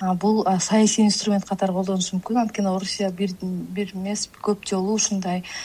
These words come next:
кадамдарга барып, коркутууларды көрсөтүп, ушундай переговорлорго жүргөн, э, жүргүзгөн. Орто Азия мамлекеттеринде инфраструктуралык строй-,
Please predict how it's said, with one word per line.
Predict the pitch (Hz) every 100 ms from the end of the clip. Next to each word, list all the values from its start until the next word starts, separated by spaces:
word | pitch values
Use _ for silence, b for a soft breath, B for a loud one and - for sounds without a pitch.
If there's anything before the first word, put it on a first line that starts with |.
| B
кадамдарга | - 190 202 196 190 180 175
барып, | 180 185 226 -
коркутууларды | - 196 202 - 190 190 185 185 180 - - -
көрсөтүп, | - 196 196 196 233
ушундай | - 196 185
переговорлорго | 185 190 190 190 185 180 180
жүргөн, | 190 185 180 180 B B B 202
э, | 185
жүргүзгөн. | 190 196 202 190 202 185 B B - -
Орто | 202 - 208
Азия | 214 196 190 185
мамлекеттеринде | 190 196 202 214 - 196 185 190 220
инфраструктуралык | 220 214 - - 214 196
строй-, | - 196